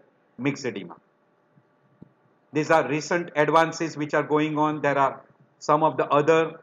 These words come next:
type of a defects which are being identified because of the mutation of different genes, thyroid receptor alpha mutations,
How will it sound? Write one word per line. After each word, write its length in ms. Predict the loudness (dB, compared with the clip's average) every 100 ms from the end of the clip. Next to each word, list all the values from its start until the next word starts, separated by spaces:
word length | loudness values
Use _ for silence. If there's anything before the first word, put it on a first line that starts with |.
| _ _ _
type 240 | 0 0 -2
of 120 | -4
a 60 |
defects 420 | -4 -2 -2 -4 -6
which 160 | -4
are 120 | -4
being 200 | -2 -4 -2
identified 720 | 0 0 -2 -4 -2 -2 -4 -8
because 260 | -6 -6
of 100 | -4
the 80 | -4
mutation 480 | -4 -6 -6 -6 -6
of 160 | -8 -8
different 360 | -10 -10 -8
genes, 360 | -8 -8 -10 -16 -20 _ _ _ _ _ -2
thyroid 320 | 2 4 2
receptor 480 | 0 -4 -2 -4 -2
alpha 280 | 0 0 0
mutations, 760 | -2 -4 -4 -4 -8 -10 -16